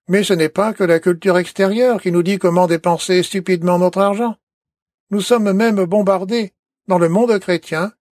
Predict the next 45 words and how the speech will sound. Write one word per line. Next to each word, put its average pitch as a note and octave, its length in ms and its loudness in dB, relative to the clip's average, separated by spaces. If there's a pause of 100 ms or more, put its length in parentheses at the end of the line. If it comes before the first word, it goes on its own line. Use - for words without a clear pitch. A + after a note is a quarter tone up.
(120)
par G3 160 2
d'autres A3+ 320 0
gens G#3 260 -4 (420)
qui G3+ 140 -2
veulent G3+ 260 2
qu'on F3+ 140 -2
se G3+ 120 0
sépare F#3+ 440 0
de F3 80 -2
notre F#3 260 0
argent E3+ 540 -2
pour F#3 140 -2
bâtir F#3+ 360 0
leurs F#3 200 2
empires. F3+ 640 -4 (360)
J'ai E3 180 0
eu G#3 140 4
l'occasion G3 560 2
cette D#3+ 180 0
semaine F3 380 0
d'aller E3+ 200 2
à E3 120 2
Charlotte, D#3+ 560 0
en C#3+ 100 -4
Caroline F3 460 0
du E3+ 100 0
Nord, D#3+ 360 0 (500)
et F3 100 0
quelqu'un E3+ 380 0
a A3+ 100 2
voulu F3+ 220 0
m'emmener E3+ 460 0
voir D#3 360 0 (100)
Héritage E3+ 600 0
U E3 80 0
S D#3+ 260 -2
A, C#3 200 0 (360)
cet F#3 240 0
endroit E3 380 2
construit G3 560 0
par D3+ 240 0
Jim F#3 320 -2
et D3+ 100 -2
Tammy F3+ 380 -2
Baker, D#3 500 -2